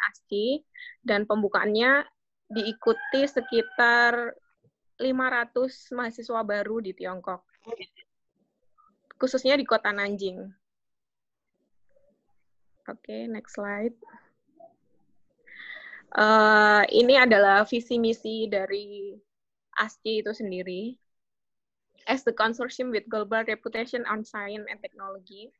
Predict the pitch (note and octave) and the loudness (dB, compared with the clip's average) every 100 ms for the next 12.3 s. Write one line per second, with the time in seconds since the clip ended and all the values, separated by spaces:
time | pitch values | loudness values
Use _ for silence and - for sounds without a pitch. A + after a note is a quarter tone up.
0 | - G#3 G#3 G#3 G3+ G#3+ - A#3+ C#4 C#4+ | -8 -6 -4 -6 -6 -8 -6 -4 -4 -4
1 | C4 _ A3+ A3+ A3 A#3+ A#3 _ - - | -8 _ -2 0 0 -2 -2 _ -20 -20
2 | - _ C4 B3 B3 A#3+ B3+ C4 B3 - | -20 _ 0 2 2 0 0 -4 -6 -2
3 | A3+ A#3 - A#3+ A3+ A#3 A3 A3 A3 A3 | -2 -2 -4 -2 -2 0 -2 0 -4 -2
4 | A#3 G3+ - A#3 A3 A3+ G#3+ _ _ _ | -2 -4 -6 -2 0 0 -4 _ _ _
5 | _ A3+ A3 A3+ G#3+ G#3 - G#3+ G3+ G3+ | _ 0 0 -2 -10 -14 -14 -12 -12 -12
6 | F3 E3+ F#3+ _ _ _ _ _ _ _ | -14 -18 _ _ _ _ _ _ _ _
7 | A#3+ G#3+ B3+ D4+ - A3 G#3 C4 C4 B3 | -2 0 -2 -2 2 4 4 0 -4 -6
8 | B3 C4 A#3+ A#3 C#4+ C4+ C4+ C4+ B3 G#3 | -6 -6 -6 -6 -6 -6 -6 -6 -2 -4
9 | G#3 A#3 - A#3+ A#3 A#3+ B3+ A#3 G#3+ A3 | -4 -12 -2 0 2 2 2 0 -6 -16
10 | _ _ _ A#3+ A#3+ A#3 G#3 G#3 G#3 G#3+ | _ _ _ -2 -2 0 -2 -2 -4 -4
11 | A3+ A3+ A3+ A#3 G3+ G3 G#3 G3+ G3+ G3 | -2 -2 0 -2 -2 -4 -8 -4 -2 -4
12 | F#3+ G#3 | -4 -4